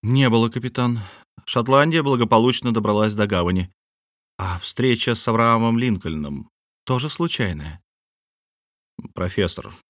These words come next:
мне было очень жаль этот отличный фрегат. Но меня атаковали, и я должен был защищаться. Я довольствовался тем, что поставил неприятеля в невыгодное положение.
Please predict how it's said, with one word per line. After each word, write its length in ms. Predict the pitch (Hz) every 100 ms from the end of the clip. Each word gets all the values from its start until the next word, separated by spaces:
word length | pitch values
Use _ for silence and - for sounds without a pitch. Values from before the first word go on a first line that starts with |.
| _
мне 280 | 85 87 113
было 320 | 117 117 - -
очень 300 | 120 127 127
жаль 400 | 107 117 92 -
этот 320 | 78 80 78
отличный 560 | 85 - 95 87 - 87
фрегат. 520 | 90 92 78 - - _ _ _ _
Но 140 | 101 107
меня 280 | 107 107
атаковали, 800 | 123 120 113 110 113 87 71 - _ _ _
и 100 | 104
я 120 | 110
должен 400 | 107 127 117 123
был 140 | 117 120
защищаться. 920 | 123 - 123 - 107 87 - 82 76 _ _ _ _ _ _ _ _
Я 220 | - 107 98
довольствовался 720 | 107 113 120 - 120 113 113
тем, 240 | - 123
что 240 | 113 - 101
поставил 580 | 110 - - 113 113
неприятеля 760 | 113 110 107 107 110 113 120 117 113
в 80 | 95
невыгодное 560 | 117 117 120 113 120
положение. 640 | 110 113 110 95 71 71